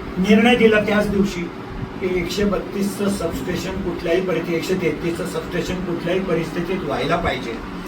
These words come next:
आणि मग त्याला जमीनही अधिग्रहित केली,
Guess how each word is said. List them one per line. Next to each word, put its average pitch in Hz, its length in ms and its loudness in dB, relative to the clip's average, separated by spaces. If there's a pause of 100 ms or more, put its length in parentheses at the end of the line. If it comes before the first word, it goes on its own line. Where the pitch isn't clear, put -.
(360)
आणि 170 160 0
मग 175 160 4
त्याला 180 360 4
जमीनही 170 500 4
अधिग्रहित 175 440 4
केली, 147 360 2